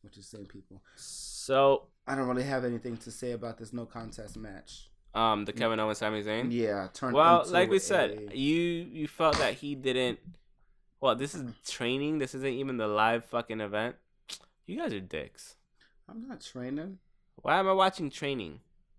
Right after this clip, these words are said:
Speaker 1: I'm not training. Fu-, well, you gotta get your footing right.
Speaker 2: Come on, American. How are you slower than Italian? 'Cause you weigh more.
Speaker 1: <clears throat>
Speaker 2: Because Italians don't weigh as much. Because we eat a lot.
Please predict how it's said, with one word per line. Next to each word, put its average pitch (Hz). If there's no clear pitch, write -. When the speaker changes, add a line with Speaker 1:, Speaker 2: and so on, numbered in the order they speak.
Speaker 1:
I'm 127
not 131
training. 113
Fu-, -
well, 104
you 104
gotta 110
get 110
your 107
footing 107
right. 90
Speaker 2:
Come 131
on, 135
American. 113
How 117
are 120
you 127
slower 120
than 117
Italian? 107
'Cause 107
you 104
weigh 98
more. 95
Speaker 1:
<clears throat> -
Speaker 2:
Because 101
Italians 98
don't 92
weigh 95
as 98
much. 95
Because 92
we 95
eat 87
a 87
lot. 87